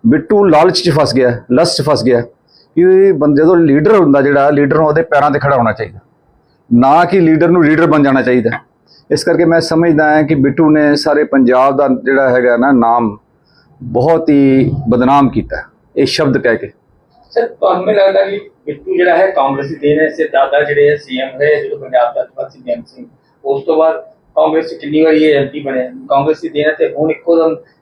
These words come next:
Speaker 2: ਬੀਜੇਪੀ ਕੇ ਜਾਣ ਤੋਂ ਬਾਅਦ ਇਹਨਾਂ ਨੇ ਸ਼ਬਦ ਬਦਲ
Speaker 1: ਦੇਖੋ,
Speaker 2: ਦਿੱਤਾ।
Speaker 1: ਇਕੱਲਾ ਐਮ ਪੀ ਨਹੀਂ, ਰਾਹੁਲ ਗਾਂਧੀ ਜੀ ਨੇ ਇਹਨੂੰ ਪਹਿਲਾਂ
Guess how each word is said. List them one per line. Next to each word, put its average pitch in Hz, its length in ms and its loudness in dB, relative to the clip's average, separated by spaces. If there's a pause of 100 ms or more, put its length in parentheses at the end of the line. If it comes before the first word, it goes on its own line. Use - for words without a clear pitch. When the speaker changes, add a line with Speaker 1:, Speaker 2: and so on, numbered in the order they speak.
(140)
Speaker 2:
ਬੀਜੇਪੀ 156 420 -4
ਕੇ 151 160 -6
ਜਾਣ 139 260 -2
ਤੋਂ 143 100 -8
ਬਾਅਦ 143 200 2
ਇਹਨਾਂ 139 440 -6
ਨੇ 139 100 -10
ਸ਼ਬਦ - 300 -6
ਬਦਲ - 240 -12
Speaker 1:
ਦੇਖੋ, 165 300 0
Speaker 2:
ਦਿੱਤਾ। - 280 -10
Speaker 1:
ਇਕੱਲਾ - 840 -4
ਐਮ 143 160 2
ਪੀ 151 160 0
ਨਹੀਂ, 170 240 2
ਰਾਹੁਲ 139 280 2
ਗਾਂਧੀ 147 280 4
ਜੀ 151 60 4
ਨੇ 143 160 2
ਇਹਨੂੰ 147 220 0
ਪਹਿਲਾਂ 143 680 0